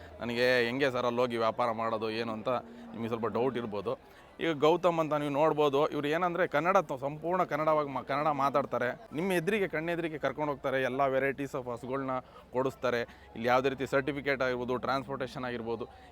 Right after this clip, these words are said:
ಎಲ್ಲ ಅವರೇ ವ್ಯವಸ್ಥೆ ಮಾಡಿಕೊಡ್ತಾರೆ. ನೀವು ಏನಂದರೆ, ಹಾಲು, ಈಗ ಹಸು ಹಾಕಿ, ಕರು ಹಾಕಿರುತ್ತೆ, ಕರು ಹಾಕಿದ್ಮೇಲೆ ನಿಮಗೆ ಏನಂದರೆ, ಅಲ್ಲೇ ಹಾಲು, ಆ ತೊಟ್ಟನ್ನ ಚೆಕ್ ಮಾಡಿಸಿ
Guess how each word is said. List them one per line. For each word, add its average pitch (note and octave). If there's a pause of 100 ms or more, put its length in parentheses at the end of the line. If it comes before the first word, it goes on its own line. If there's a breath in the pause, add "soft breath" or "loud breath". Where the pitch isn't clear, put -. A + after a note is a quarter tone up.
ಎಲ್ಲ C#3
ಅವರೇ D3+
ವ್ಯವಸ್ಥೆ C3+
ಮಾಡಿಕೊಡ್ತಾರೆ. A2+ (600 loud breath)
ನೀವು B2
ಏನಂದರೆ, E3 (340 loud breath)
ಹಾಲು, D#3
ಈಗ C#3+
ಹಸು D3
ಹಾಕಿ, E3+
ಕರು F3
ಹಾಕಿರುತ್ತೆ, D3+
ಕರು E3
ಹಾಕಿದ್ಮೇಲೆ E3
ನಿಮಗೆ D#3
ಏನಂದರೆ, D#3 (360 loud breath)
ಅಲ್ಲೇ D#3+
ಹಾಲು, C#3+
ಆ B2
ತೊಟ್ಟನ್ನ D#3
ಚೆಕ್ C#3
ಮಾಡಿಸಿ D#3+